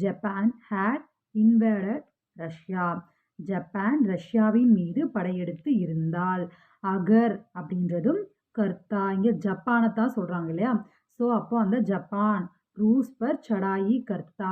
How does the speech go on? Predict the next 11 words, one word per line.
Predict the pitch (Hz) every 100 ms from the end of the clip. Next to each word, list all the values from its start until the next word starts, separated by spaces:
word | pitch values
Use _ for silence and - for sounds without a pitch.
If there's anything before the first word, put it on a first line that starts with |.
| 180
அப்போ | 180 208 294 370 _ _ _
ஜப்பானுக்காக | 160 196 - 226 220 208 185 214
இந்த | 262 196 320 -
தா, | 196 175 170 _ _
கர் | 233 220 - 185
அப்படின்றது | - 190 175 190 294 -
செய்-, | 220 - _ _ _ _ -
செய்திருந்தால், | 208 208 196 190 185 190 196
அப்போ | 180 180 285 359 - _ _
சடாயி | 220 214 233 240 269 226
கர் | 226 202